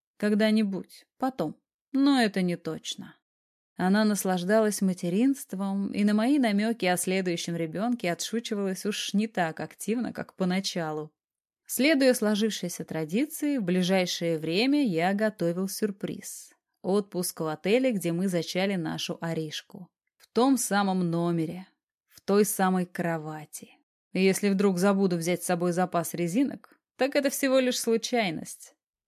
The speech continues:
«Тём, ужин стынет!» Заглянув в детскую, заворчала Саша, но, заметив мою довольную рожу, хмыкнула. «Опять чахнешь над своим сокровищем?» «Не чахну,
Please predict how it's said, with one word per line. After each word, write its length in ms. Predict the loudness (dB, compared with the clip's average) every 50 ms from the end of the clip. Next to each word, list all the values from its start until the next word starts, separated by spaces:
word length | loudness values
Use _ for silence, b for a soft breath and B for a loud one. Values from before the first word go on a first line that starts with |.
| _ _ _ _ _ _ _ _ _ _
«Тём, 480 | -4 0 4 4 4 4 4 0 -2 -4
ужин 340 | -2 0 0 2 2 2 0
стынет!» 580 | 0 -2 -2 -2 -2 0 0 -2 -6 -8 -12 _ _ _ _ _ _ _ _ _ _ -8
Заглянув 540 | -4 -2 -2 0 2 2 4 2 2 0
в 40 | -2
детскую, 460 | 0 2 2 2 2 -2 -6 -6 -4
заворчала 600 | -4 -2 -2 -2 -2 -2 -4 -4 -2 -2 -2 -2
Саша, 500 | -2 -2 -4 -4 -4 -4 -6 -10 -12 -14 -18 _ _ _ _ _
но, 100 | -2 0
заметив 480 | 2 4 4 4 4 2 0 -2 -4 -2
мою 240 | -2 0 2 2 2
довольную 560 | 4 2 2 2 2 2 2 2 0 -2 0
рожу, 500 | 0 2 2 2 2 0 -2 -6 -8 -10 -16 _
хмыкнула. 800 | _ -20 -8 -4 -2 -2 -2 -4 -6 -8 -10 -10 -10 -10 -12 -14 -18 _ _ _ _ _ _ _ _
«Опять 480 | 2 2 2 2 4 4 4 4 4 2
чахнешь 540 | 2 2 2 2 2 2 0 -2 -2 -2 -4
над 160 | -6 -6 -4
своим 300 | -2 -2 0 0 0 -2
сокровищем?» 920 | -2 -2 -4 -2 0 0 0 0 -2 -2 -6 -8 -8 -8 -8 -10 -12 -16 _ _ _ _ _ _ _ _ _ _ _
«Не 220 | -6 -2 -2 -2 -2
чахну, 720 | -2 -2 0 2 2 2 0 -2 -4 -4 -6 -6 -8 -12